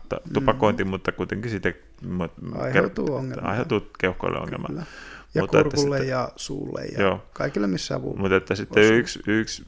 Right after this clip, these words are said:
Speaker 1: mikä on aika vakavakin sitten semmoinen,
Speaker 2: Mm.
Speaker 1: että jos sitä oikeasti niin kuin säännöllisesti ja paljon polttelee,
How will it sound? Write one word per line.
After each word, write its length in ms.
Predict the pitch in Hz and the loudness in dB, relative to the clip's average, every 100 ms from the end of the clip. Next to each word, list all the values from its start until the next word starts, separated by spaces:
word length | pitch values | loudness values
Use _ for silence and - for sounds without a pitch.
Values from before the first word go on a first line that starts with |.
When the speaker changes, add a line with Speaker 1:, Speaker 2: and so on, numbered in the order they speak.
| 67 | -10
Speaker 1:
mikä 260 | 87 90 | -4 2
on 60 | 87 | 2
aika 180 | 92 92 | 4 4
vakavakin 560 | 101 107 90 90 - - | 4 4 0 -2 -6 -8
sitten 440 | - - - - - - | -8 -8 -10 -10 -16 -14
semmoinen, 380 | - - - | -8 -4 -4
Speaker 2:
Mm. 60 | - | -4
Speaker 1:
että 180 | - - | -6 -6
jos 140 | - - | -4 -4
sitä 160 | - | 0
oikeasti 400 | - 101 - - | 2 2 -2 -4
niin 140 | 85 - | -4 -6
kuin 280 | - - - - | -8 -10 -12 -4
säännöllisesti 680 | 85 87 82 - 95 - - | -2 0 -2 -6 -10 -8 -8
ja 60 | |
paljon 360 | - 85 87 - | -2 0 0 -2
polttelee, 540 | - - - - - | -8 -8 -8 -8 -10